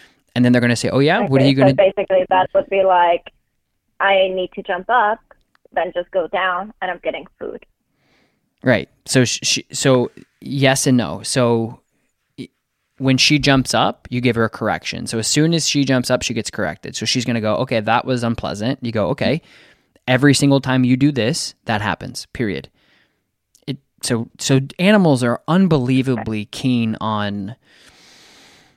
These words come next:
Speaker 1: that's how they live their life. That's how they stay alive, right? That's how deer stay alive in hunting seasons. They smell a human, they run away, because they know through years and years and years of breeding and genetics and everything that humans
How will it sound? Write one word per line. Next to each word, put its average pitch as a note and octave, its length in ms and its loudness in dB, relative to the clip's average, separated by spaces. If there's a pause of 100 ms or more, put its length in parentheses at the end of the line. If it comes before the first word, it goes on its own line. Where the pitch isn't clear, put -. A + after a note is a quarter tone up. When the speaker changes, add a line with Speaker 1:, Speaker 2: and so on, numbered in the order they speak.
(720)
Speaker 1:
that's D3+ 220 2
how D#3+ 120 2
they C3+ 200 4
live B2 340 2
their A2 160 0
life. F#2+ 280 -8
That's A2+ 180 -6
how B2+ 80 -2
they A2+ 120 -4
stay A#2+ 260 -2
alive, G2+ 580 -8
right? G#2+ 200 -8
That's A2 200 -6
how A2+ 140 -2
deer A#2 520 0
stay B2 220 -4
alive A2 280 -2
in A#2 60 -4
hunting C3 300 -2
seasons. G2 400 -8
They G2 120 -8
smell G#2+ 260 -4
a G#2+ 40 -2
human, G#3 300 2
they C3+ 100 0
run G#2 140 -4
away, G2 320 -8
because G#2 240 -10
they A2+ 140 -2
know A#2 220 -2
through A#2 260 -6
years A#2 340 -4
and A2 120 -2
years A2 200 -4
and A2 120 -4
years G#2 220 -6
of G#2 120 -12
breeding C3+ 560 0
and A2 120 -6
genetics C3+ 720 -2
and A2 160 -10
everything A#2 520 -2
that G2 260 -4 (220)
humans - 800 -2